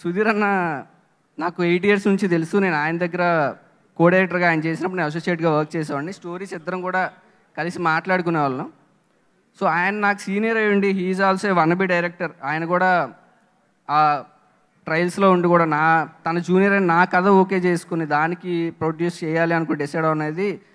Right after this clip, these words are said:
అందరూ చేసే పని కాదండి. డెఫినెట్గా అందరూ చేసే పని కాదు. నేనైతే చేయనేమో, నాకు తెలీదు.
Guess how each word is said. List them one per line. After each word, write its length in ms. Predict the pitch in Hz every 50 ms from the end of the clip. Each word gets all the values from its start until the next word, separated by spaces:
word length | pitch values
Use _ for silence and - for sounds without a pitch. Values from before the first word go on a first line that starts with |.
| _ _ -
అందరూ 240 | 156 180 196 220
చేసే 240 | 214 208 202 175 202
పని 200 | 196 - 170 170
కాదండి. 280 | 165 165 160 143 135 131
డెఫినెట్గా 380 | 135 131 - 175 175 180 190
అందరూ 200 | 180 156 156 165
చేసే 280 | 175 165 165 156 156 302
పని 160 | 190 147 147
కాదు. 120 | 139 135 139
నేనైతే 340 | 147 156 165 175 175 196 190 -
చేయనేమో, 320 | 160 156 160 165 156 143
నాకు 160 | 135 135 131 127
తెలీదు. 300 | 131 131 131 135 143